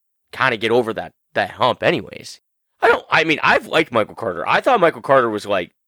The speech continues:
probably the best value of running back that was, like, in that,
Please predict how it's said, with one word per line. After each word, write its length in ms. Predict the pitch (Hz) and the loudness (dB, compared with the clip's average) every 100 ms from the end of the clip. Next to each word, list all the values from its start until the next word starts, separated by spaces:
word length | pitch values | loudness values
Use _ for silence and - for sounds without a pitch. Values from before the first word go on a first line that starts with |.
| - | -8
probably 420 | - 131 160 160 | 2 4 4 2
the 100 | 139 | 2
best 220 | 131 107 | 2 2
value 340 | 98 107 131 110 | 2 4 4 0
of 140 | 95 | 0
running 320 | 104 120 117 | 4 4 4
back 300 | 98 95 92 | 2 2 0
that 180 | 95 98 | 0 -2
was, 140 | 101 98 | -2 -6
like, 200 | 90 - | -6 -8
in 240 | 107 127 117 | -8 -4 -2
that, 260 | 101 95 | -2 -4